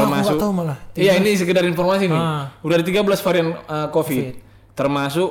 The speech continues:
Speaker 1: Omikron yang ketiga belas.
Speaker 2: Oh.
Speaker 1: Dan sebenarnya nama-namanya itu diambil dari huruf-huruf Yunani.
Speaker 2: Iya, emang gitu
Speaker 1: Nah,
Speaker 2: sih.
Speaker 1: sebenarnya, o-, Omikron itu huruf kelima belas dalam huruf Yunani.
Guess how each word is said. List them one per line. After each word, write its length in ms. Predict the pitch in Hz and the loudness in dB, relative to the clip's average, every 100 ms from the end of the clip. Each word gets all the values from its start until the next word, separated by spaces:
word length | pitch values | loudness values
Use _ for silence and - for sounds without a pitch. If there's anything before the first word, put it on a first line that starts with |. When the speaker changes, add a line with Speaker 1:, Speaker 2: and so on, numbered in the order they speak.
| - | -2
Speaker 1:
Omikron 460 | 156 156 156 175 | -2 0 0 0
yang 100 | 180 165 | 0 0
ketiga 260 | 156 143 | -2 -2
belas. 420 | 131 127 107 98 | 0 -2 -4 -8
Speaker 2:
Oh. 400 | 151 156 175 180 180 | -6 -2 -2 -2 0
Speaker 1:
Dan 160 | - | 2
sebenarnya 460 | 214 214 220 202 254 | 2 2 0 2 0
nama-namanya 640 | 233 208 190 185 180 170 | 0 0 0 0 0 -2
itu 160 | 120 165 | 0 0
diambil 400 | 147 131 143 165 | 0 0 0 0
dari 380 | 135 127 151 160 | 0 0 -2 -4
huruf-huruf 480 | - 139 131 143 135 | -6 -6 -4 -4 -4
Yunani. 560 | 151 156 165 143 113 | -4 -2 -4 -4 -6
Speaker 2:
Iya, 240 | 110 117 104 | -6 -6 -6
emang 200 | 104 104 | -10 -14
gitu 140 | 107 113 | -12 -8
Speaker 1:
Nah, 160 | 113 | -6
Speaker 2:
sih. 400 | 107 98 - - | -6 -10 -16 -10
Speaker 1:
sebenarnya, 460 | 143 160 180 208 220 240 233 - - - _ _ | -4 0 0 0 -2 -2 -6 -18 -20 -20 _ _
o-, 460 | - 135 160 160 165 | -12 -2 2 4 4
Omikron 380 | 165 165 165 160 | 4 2 0 0
itu 160 | 165 190 | 0 0
huruf 300 | 160 165 165 | 0 0 0
kelima 340 | 165 165 175 | 0 2 0
belas 380 | 185 147 127 - | 0 0 0 -4
dalam 460 | 135 131 123 120 120 | -4 -4 -2 -6 -8
huruf 160 | 127 120 | -8 -6
Yunani. 460 | 123 113 107 98 | -6 -4 -6 -12